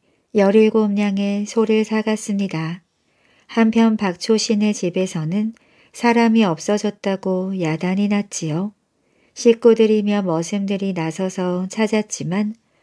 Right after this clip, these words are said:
어디로 갔는지 알 수가 없었습니다. 그러는 사이에 소가 된 박초신은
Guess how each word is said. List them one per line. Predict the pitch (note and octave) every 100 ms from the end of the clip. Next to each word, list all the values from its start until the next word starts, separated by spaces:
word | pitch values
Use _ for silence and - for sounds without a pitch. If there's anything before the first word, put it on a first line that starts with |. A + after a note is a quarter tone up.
| _ _
어디로 | F#3+ F#3+ G3 G#3+ G#3+
갔는지 | G#3 G3+ G3+ F#3+ F#3+ F#3 F#3 F#3+ G3
알 | F3 E3+
수가 | - F#3 F#3 D#3+
없었습니다. | D#3 F#3+ F#3 F#3 F#3 D#3 D#3 F3 F#3+ _ _ _ _ _ _ _ -
그러는 | A3 G#3+ G#3 A3
사이에 | G#3+ G#3+ G#3 G3+ F#3+ F#3+ G3 G3
소가 | - A3+ A3+
된 | A3+ G#3+
박초신은 | G3+ D3+ - G3+ F#3+ F#3 F3 E3+ E3+